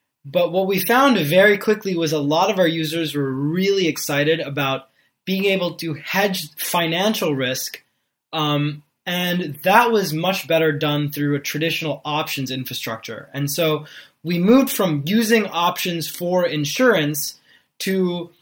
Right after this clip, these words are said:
using, uh, the financial insurance part of options along with other options use cases in a much more broad way.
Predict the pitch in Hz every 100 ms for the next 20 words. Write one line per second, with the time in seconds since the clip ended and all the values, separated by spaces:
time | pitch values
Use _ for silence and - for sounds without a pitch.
0 | _ _ _ - 143 185 247 214 208 185
1 | 175 175 - _ _ - 165 156 147 160
2 | - 196 202 208 208 208 185 170 156 -
3 | 190 180 165 151 - - - - 190 185
4 | 170 147 - 180 202 208 - 147 147 147
5 | 147 - _ - 185 185 226 262 254 226
6 | 190 - 185 190 202 190 185 _ - 170
7 | 165 - 147 135 165 165 - 139 135 127
8 | 123 - 160 160 160 165 - 156 143 127
9 | 131 123 123 123 117